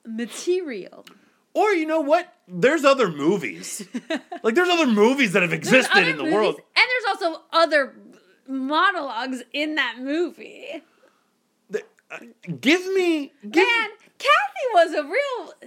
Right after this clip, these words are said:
Speaker 1: that was her
Speaker 2: Well,
Speaker 1: her
Speaker 2: obviously
Speaker 1: teacher
Speaker 2: she was a
Speaker 1: name.
Speaker 2: bad teacher 'cause here we are doing a podcast and not <laughs> acting for the camera. But, um, uh, she could have given me fucking Jules' speech at the end of the movie.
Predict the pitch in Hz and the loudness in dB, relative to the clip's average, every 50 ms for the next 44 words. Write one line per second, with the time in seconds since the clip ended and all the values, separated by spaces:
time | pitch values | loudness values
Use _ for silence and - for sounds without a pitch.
0 | _ _ _ _ _ _ _ _ _ - 269 285 294 277 294 269 226 262 190 202 | _ _ _ _ _ _ _ _ _ -6 -4 -4 -4 -6 -8 -10 -4 2 4 4
1 | 202 196 220 214 220 - - 180 160 135 160 175 147 143 131 156 143 - - - | 6 6 4 4 2 -2 -4 -4 -4 -2 -2 -2 0 2 2 2 2 2 -4 -10
2 | 131 - 127 117 - 120 - - 160 147 139 135 127 123 127 127 123 113 107 - | -6 -6 -6 -6 -6 -10 -6 -4 -2 -2 0 0 0 0 -2 -2 -4 -4 -6 -4
3 | - 147 143 143 135 - 127 104 104 104 - 117 110 110 117 - _ - 120 123 | -2 0 0 0 0 -2 -4 -4 -4 -4 -4 -6 -4 -4 -6 -6 _ -4 -2 -2
4 | 117 - - 120 107 98 - 92 90 85 - 156 147 82 - - _ _ _ - | -2 -2 -4 -12 -12 -12 -12 -14 -14 -10 -8 -8 -8 -8 -10 -20 _ _ _ -20
5 | - _ _ - 113 147 151 143 139 131 127 123 120 120 - _ _ _ _ _ | -20 _ _ -8 -2 0 0 2 0 -2 -4 -4 -8 -12 -14 _ _ _ _ _
6 | _ _ _ _ - 170 175 - - 269 294 320 311 277 320 285 294 294 285 277 | _ _ _ _ -8 -6 -4 -2 -2 -2 0 -2 0 -2 -2 -2 -2 -2 -2 -2
7 | 240 269 277 247 262 226 185 220 262 320 311 262 302 269 - - - 262 240 226 | -2 -4 -4 -4 -4 -2 -2 -2 -2 -2 -4 -4 -6 -8 -10 -8 -6 -6 -6 -6
8 | - 208 247 240 233 220 196 180 190 233 269 233 202 196 254 254 | -6 -6 -4 -2 -2 -2 -2 0 -2 -2 -2 -4 -6 -8 -10 -14